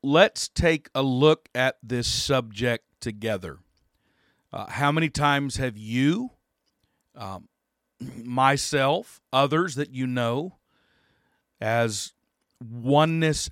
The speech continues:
apostolic Pentecostals, how many times have you heard the phrase,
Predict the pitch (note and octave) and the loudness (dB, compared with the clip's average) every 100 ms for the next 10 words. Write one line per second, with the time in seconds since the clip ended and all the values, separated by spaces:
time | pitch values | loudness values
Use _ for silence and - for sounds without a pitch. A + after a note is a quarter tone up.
0 | - C#3 - C#3 - - C3+ C3 B2 - | 2 2 2 -2 -2 0 2 2 0 -6
1 | - B2 A#2 A#2 - A2 F#2+ - A#2+ G2+ | -4 -4 -4 -8 -4 -4 -4 -8 -10 0
2 | B2+ D3 D#3+ C#3 C3 C3+ D3+ _ _ _ | 4 6 6 2 -2 -2 -6 _ _ _
3 | _ _ - A#2 A#2+ B2+ A#2+ A2+ C3+ A#2 | _ _ -2 0 2 -2 -6 -4 -4 -2
4 | C3 C3+ D3+ - A2+ G2+ G2 C3 - | -2 -2 -6 -4 -4 -4 -8 -12 -14